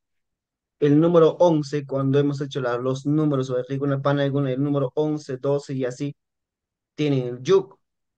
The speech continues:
¿no? Tienen el yuk, ¿no? Chunka, eh, jukni, yuk. Yuk o niuk, dependiendo de la terminación, ¿no?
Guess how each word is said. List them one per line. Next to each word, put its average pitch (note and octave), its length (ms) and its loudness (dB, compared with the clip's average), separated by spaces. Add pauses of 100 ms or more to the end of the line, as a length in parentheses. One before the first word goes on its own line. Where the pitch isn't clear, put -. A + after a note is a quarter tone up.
(1700)
¿no? B2 380 -10
Tienen C3 280 -4
el A#2+ 160 -8
yuk, C#3+ 320 -4
¿no? C#3 240 -12 (440)
Chunka, E3+ 420 0
eh, B2 140 0
jukni, D3+ 640 -4
yuk. C#3 400 0 (1900)
Yuk F#3+ 340 0
o C3+ 140 -4
niuk, C#3+ 400 0
dependiendo C#3+ 640 -2
de C3 60 -2
la B2+ 60 -6
terminación, C3 560 -4
¿no? E3 240 -8